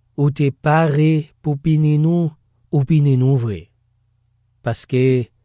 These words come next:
ou toujou fè sa ki dwat. Se nou,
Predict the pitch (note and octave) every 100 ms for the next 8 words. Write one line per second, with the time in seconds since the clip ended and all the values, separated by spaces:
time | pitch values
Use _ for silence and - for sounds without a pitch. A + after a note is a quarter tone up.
0 | _ _ _ _ - B2 - C#3 C3 A#2+
1 | G#2 A2 G#2+ G2 G2+ G2 G#2+ G2 E2+ -
2 | _ _ _ _ _ _ _ _ _ -
3 | C3+ B2 B2 C3 C#3+